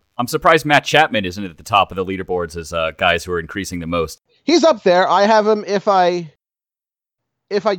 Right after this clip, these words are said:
Speaker 2: look at the projections for all four hundred and sixteen players that have played in the majors hitting this wise this year, uh, Chapman is seventeenth, so he's way up there. Uh, he's got about a twenty point boost in O P S. Ohtani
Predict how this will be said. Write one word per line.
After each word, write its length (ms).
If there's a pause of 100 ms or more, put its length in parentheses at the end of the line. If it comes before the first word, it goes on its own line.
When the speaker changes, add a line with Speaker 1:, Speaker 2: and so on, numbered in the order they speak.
Speaker 2:
look 140
at 80
the 60
projections 500
for 140
all 280
four 200
hundred 220
and 80
sixteen 380
players 400
that 120
have 200
played 520 (260)
in 80
the 60
majors 460
hitting 320
this 160
wise 480 (160)
this 200
year, 280 (360)
uh, 140
Chapman 400
is 220
seventeenth, 580
so 140
he's 160
way 300
up 140
there. 400 (540)
Uh, 120
he's 160
got 160
about 180
a 60
twenty 280
point 360
boost 240
in 100
O 120
P 160
S. 360 (460)
Ohtani 680